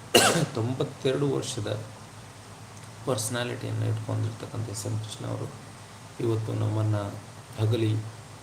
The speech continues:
ಹೋದ್ರು. <coughs> ಅವರ ಎಜುಕೇಷನ್ ಕ್ವಾಲಿಫಿಕೇಷನ್ಸ್, ಅವರ ಡಿಸಿಷನ್ ಮೇಕಿಂಗ್ಸ್ ತುಂಬಾ ಚೆನ್ನಾಗಿತ್ತು. ಡ್ರೆಸ್ಸಿಂಗ್ ಸೆನ್ಸ್, ಆಮೇಲೆ ಅವರು ಒಕ್ಕಲಿಗದ ಪ್ರಶ್ನಾತೀತ ನಾಯಕರಾಗಿ ಬೆಳೆದಿದ್ರು.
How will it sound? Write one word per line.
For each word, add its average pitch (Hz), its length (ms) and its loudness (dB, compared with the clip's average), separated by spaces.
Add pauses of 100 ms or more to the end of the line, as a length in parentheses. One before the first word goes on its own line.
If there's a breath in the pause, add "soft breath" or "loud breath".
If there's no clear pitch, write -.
(240)
ಹೋದ್ರು. 110 360 4 (600)
<coughs> 180 360 10
ಅವರ 120 160 4 (1160)
ಎಜುಕೇಷನ್ 151 680 2
ಕ್ವಾಲಿಫಿಕೇಷನ್ಸ್, 107 840 0 (540)
ಅವರ 110 240 0
ಡಿಸಿಷನ್ 135 540 4
ಮೇಕಿಂಗ್ಸ್ 107 500 -2 (340)
ತುಂಬಾ 110 180 2
ಚೆನ್ನಾಗಿತ್ತು. 113 600 0 (640)
ಡ್ರೆಸ್ಸಿಂಗ್ 135 380 2
ಸೆನ್ಸ್, 110 340 2 (580)
ಆಮೇಲೆ 117 240 -2
ಅವರು 110 520 4
ಒಕ್ಕಲಿಗದ 120 540 2 (1200)
ಪ್ರಶ್ನಾತೀತ 110 680 -2
ನಾಯಕರಾಗಿ 110 640 0
ಬೆಳೆದಿದ್ರು. 110 480 2